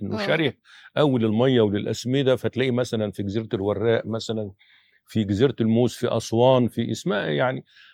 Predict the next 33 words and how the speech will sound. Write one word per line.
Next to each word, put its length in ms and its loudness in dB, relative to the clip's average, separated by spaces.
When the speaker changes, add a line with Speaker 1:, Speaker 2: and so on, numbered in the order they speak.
Speaker 1:
بيحتاج 400 2
ميه، 200 0
لما 200 2
زرعته 380 4
في 80 -2
الصحراء 540 2
ضاعفت 560 4
كمان 300 2
استهلاكه 560 2
للميه. 540 2
ليه؟ 220 0
لان 280 2
الصحراء 420 0
ما 60 2
بتحتفظش 580 0
بالميه، 520 2
دي 320 0
غربال 760 4
Speaker 2:
آه. 40 -2
Speaker 1:
بينزل 580 2
الميه. 480 2
ف 120 -2
كل 260 6
ده 140 6
كله 640 0
ال-، 240 -6
ال-، 220 -2
الزراعة 440 2
بدون 320 2
تخطيط 640 0
وبدون 640 2
نظرة 380 4
مستقبلية. 880 0